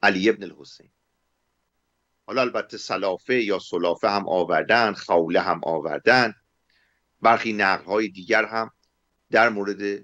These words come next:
نام مادر او هم وجود داره، ولی نقل شهربانو رو هم برخی از منا-، منابع آوردن، به خصوص منابع شیعی،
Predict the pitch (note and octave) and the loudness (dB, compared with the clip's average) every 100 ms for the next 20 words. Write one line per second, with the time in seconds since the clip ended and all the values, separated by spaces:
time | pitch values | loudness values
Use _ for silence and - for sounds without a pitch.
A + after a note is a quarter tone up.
0 | _ G2 G#2 G2+ G2 F#2 F2+ F2 B2+ C3 | _ -4 -4 -4 -4 -4 0 -2 0 0
1 | C#3 B2+ C3+ E3+ - F#2 F#2 _ _ _ | 0 0 -2 -2 -2 -2 -4 _ _ _
2 | _ _ _ _ _ _ _ _ _ _ | _ _ _ _ _ _ _ _ _ _
3 | _ _ _ _ - B2+ D3+ D#3+ _ _ | _ _ _ _ 2 6 6 4 _ _
4 | _ _ _ _ _ _ _ _ _ _ | _ _ _ _ _ _ _ _ _ _
5 | _ _ G#2+ A2+ A#2+ - A#2+ A2+ G#2+ A2+ | _ _ 0 2 2 2 4 4 2 0
6 | C#3 G#3 G#3 G#3+ G3 F#3 F3 E3+ B2+ A#2+ | 0 -4 -4 0 0 0 -2 -2 -2 -4
7 | A2 A#2+ A2+ D3+ C#3 A2 G#2 A2+ F#2 _ | -4 -2 2 4 6 6 4 4 0 _
8 | A#2+ - A#2 G#2+ G2+ G#2+ - - - | -6 -6 -6 -4 -2 -2 -4 -8 -16